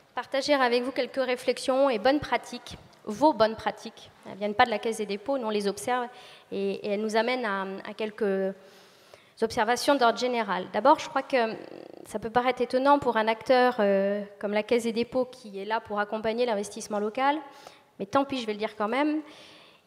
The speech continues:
il, ne f-, il faut probablement sortir la dichotomie entre les dépenses de fonctionnement, c'est pas bien, et les dépenses d'investissement, c'est bien.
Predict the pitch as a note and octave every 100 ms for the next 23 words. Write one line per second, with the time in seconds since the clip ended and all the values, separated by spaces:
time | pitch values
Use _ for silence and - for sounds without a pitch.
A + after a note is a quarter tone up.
0 | _ _ - B3 B3 B3 - A#3+ - C#4+
1 | D4+ C#4+ C#4 C4+ C4+ B3+ - D4+ B3+ A3
2 | A#3+ B3+ A#3+ - A#3+ C4+ D4 A3 - C4
3 | C#4 G#3+ A#3 B3+ A#3 A3+ A3 A3 A3+ G#3
4 | G3+ C#4 A#3 G#3 A#3 C4+ B3+ G3 A3+ B3
5 | A3 G#3 G#3 G#3 A#3 - A#3 F#3+